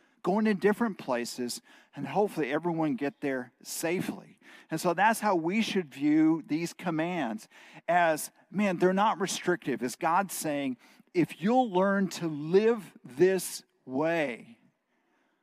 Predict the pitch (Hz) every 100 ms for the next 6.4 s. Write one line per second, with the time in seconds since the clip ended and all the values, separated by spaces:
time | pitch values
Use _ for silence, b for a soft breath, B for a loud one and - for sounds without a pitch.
0 | _ _ _ _ - 156 131 110 135 131
1 | 120 131 120 127 117 113 131 123 120 -
2 | 117 110 107 101 _ b b b b 202
3 | 185 214 208 262 370 359 339 180 214 180
4 | 165 185 196 160 - 139 - 127 - -
5 | 135 147 135 120 120 - _ _ _ _
6 | _ _ - -